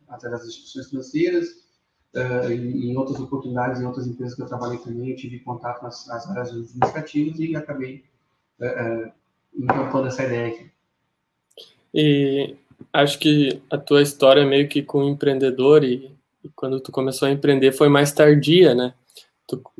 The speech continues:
Speaker 2: tu trabalhava antigamente no sistema financeiro, como tu disse, né? Como é que foi essa, essa transição de meio que sair dessa,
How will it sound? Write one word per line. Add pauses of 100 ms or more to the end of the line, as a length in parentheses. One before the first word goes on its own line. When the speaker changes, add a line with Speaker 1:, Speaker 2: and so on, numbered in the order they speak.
Speaker 2:
tu
trabalhava
antigamente
no
sistema
financeiro,
como
tu
disse,
né? (300)
Como
é
que
foi
essa, (340)
essa
transição
de
meio
que
sair
dessa,